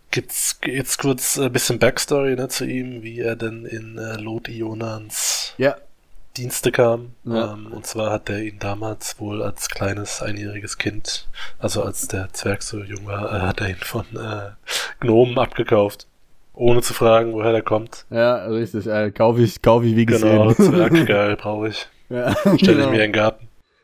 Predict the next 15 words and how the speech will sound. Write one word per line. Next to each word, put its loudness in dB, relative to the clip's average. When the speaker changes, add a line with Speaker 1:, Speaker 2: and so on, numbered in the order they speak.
Speaker 2:
Kauf 2
ich, -2
äh, -2
gibt's -10
da -4
irgendwie -4
einen, -6
einen, -8
äh, -6
Fahrzeugbrief? -2
Nee, -4
aber, -4
Speaker 1:
<laughs> 2
Speaker 2:
aber 0
trotzdem. -8